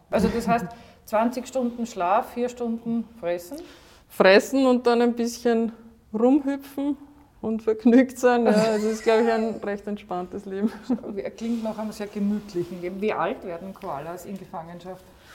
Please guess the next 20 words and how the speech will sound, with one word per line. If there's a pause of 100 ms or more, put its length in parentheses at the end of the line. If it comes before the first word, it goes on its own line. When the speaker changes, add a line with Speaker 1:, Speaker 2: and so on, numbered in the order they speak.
(460)
Speaker 2:
Ähm,
in
Menschenobhut
werden
sie
so
um
die
fünfzehn
Jahre. (220)
Speaker 1:
Mhm. (220)
Und
in
der
freien
Wildbahn
ist
das
anders, (100)
oder?